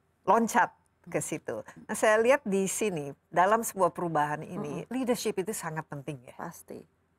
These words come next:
Speaker 1: Jadi Mbak Ana,
Speaker 2: Iya.
Speaker 1: apa sebagai seorang yang baru saja, eh, ditugaskan lah untuk, eh, mengubah bisnis model ini,
Speaker 2: Iya.
Speaker 1: ini apa yang nomor satu harus
Speaker 2: Jadi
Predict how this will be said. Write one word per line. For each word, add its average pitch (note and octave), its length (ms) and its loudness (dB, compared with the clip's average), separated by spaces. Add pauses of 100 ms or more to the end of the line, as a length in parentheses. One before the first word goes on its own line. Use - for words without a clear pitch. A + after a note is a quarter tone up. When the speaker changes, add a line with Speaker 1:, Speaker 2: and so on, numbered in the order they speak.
Speaker 1:
Jadi E3+ 160 -4
Mbak F3 240 4
Ana, C#3+ 320 -2 (160)
Speaker 2:
Iya. F3 240 -2
Speaker 1:
apa G3+ 240 0
sebagai D#3+ 400 -2
seorang D#3 400 -4
yang D3 160 -6
baru D3 240 -2
saja, C#3+ 560 -4
eh, C#3+ 320 -8
ditugaskan D#3+ 800 -2
lah C3+ 160 -4
untuk, D3+ 480 -8 (160)
eh, A#2+ 240 -8 (560)
mengubah F#3+ 480 2 (260)
bisnis F#3 480 0
model D3+ 400 0
ini, C3+ 240 -8 (160)
Speaker 2:
Iya. G3 160 -4
Speaker 1:
ini A3 160 -2
apa A3 400 2
yang F#3+ 320 -2 (720)
nomor G3 240 -2
satu - 320 -8 (160)
harus C#3 240 -10
Speaker 2:
Jadi G3+ 800 -12